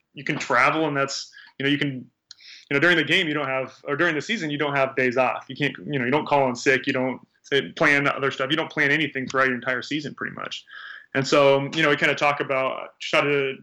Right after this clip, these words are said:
explain that feeling of having the season over and you have this free time and, you know, you need to stay in shape, but you also kinda need to, you know, rewind a little bit and, and, you know, take a vacation or take a couple days off and, and just kinda get your mind,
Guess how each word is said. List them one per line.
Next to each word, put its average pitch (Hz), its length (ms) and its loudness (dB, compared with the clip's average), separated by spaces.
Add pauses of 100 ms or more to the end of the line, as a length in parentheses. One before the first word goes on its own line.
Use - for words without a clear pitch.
(120)
explain 151 460 -2
that 131 140 -2
feeling 151 400 0
of 127 240 -6
having 139 260 0
the 131 60 -6
season 131 300 -4
over 131 280 0
and 123 80 -4
you 123 100 -2
have 123 100 0
this 127 160 -2
free 131 260 0
time 135 460 2
and, 131 240 -8 (480)
you 123 80 -6
know, 131 60 -2
you 139 80 -2
need 139 140 0
to 135 60 0
stay 135 200 2
in 127 80 0
shape, 139 340 4
but 139 80 2
you 147 140 4
also 196 200 2
kinda 190 220 -2
need 175 180 0
to, 160 460 0 (240)
you 156 160 -6
know, 131 140 -2
rewind 180 420 4
a 135 40 4
little 127 220 0
bit 131 240 2
and, 131 260 -2
and, 127 400 -6 (580)
you 120 40 -6
know, 127 400 0 (560)
take 147 200 2
a - 20 4
vacation 131 640 2
or 123 80 -2
take 135 160 0
a 135 60 -2
couple 143 240 0
days 135 240 2
off 127 340 2
and, 123 160 -4
and 117 140 -10
just 143 180 -2
kinda 170 140 2
get 147 180 0
your 139 120 -2
mind, 135 360 -2